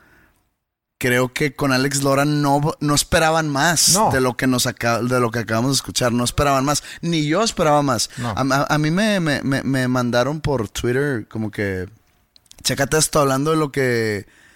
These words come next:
Speaker 1: de lo que dijeron ustedes de Ana Bárbara en el, en el, en la pelea de box, y era Alex Lora. Y la verdad, eh,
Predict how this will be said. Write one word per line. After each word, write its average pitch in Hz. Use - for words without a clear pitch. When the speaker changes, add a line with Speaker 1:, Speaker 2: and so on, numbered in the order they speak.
Speaker 1:
de 110
lo 110
que 120
dijeron 113
ustedes 131
de 143
Ana 131
Bárbara 120
en 127
el, 104
en 110
el, 101
en 110
la 104
pelea 104
de 120
box, 127
y 110
era 110
Alex 117
Lora. 120
Y 127
la 139
verdad, 151
eh, 139